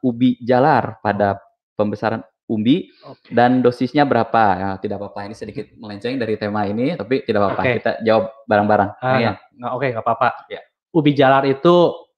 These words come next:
Speaker 2: eh, itu kelas, ya, kalau, kalau untuk rekomendasi ubi jalar itu yang mendekati, eh, apa, kentang, Kang Garis ya.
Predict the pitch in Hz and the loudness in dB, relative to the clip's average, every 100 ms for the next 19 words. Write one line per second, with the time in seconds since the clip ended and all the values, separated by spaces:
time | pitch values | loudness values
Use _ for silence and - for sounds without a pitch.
0 | _ _ 131 123 120 117 117 117 113 - | _ _ -4 -2 0 0 0 0 -2 -6
1 | _ - 127 143 123 117 127 127 127 120 | _ -12 -10 -2 0 0 -2 -4 0 0
2 | 120 117 120 113 113 110 _ _ _ _ | 0 0 0 0 -2 -6 _ _ _ _
3 | _ 139 127 123 120 123 117 117 113 127 | _ -10 -8 -6 -4 -4 -4 -6 -6 -6
4 | 117 117 117 113 113 110 147 139 113 110 | -6 -2 -2 -2 -2 -2 0 0 -2 -6
5 | 113 113 110 143 135 127 _ _ _ _ | -8 -8 -6 -6 -6 -6 _ _ _ _
6 | _ _ _ - 110 107 104 104 135 - | _ _ _ -10 -6 -2 -2 -2 -4 -4
7 | 120 127 139 120 104 110 110 123 120 113 | -8 -2 -2 -2 -6 -2 0 0 0 0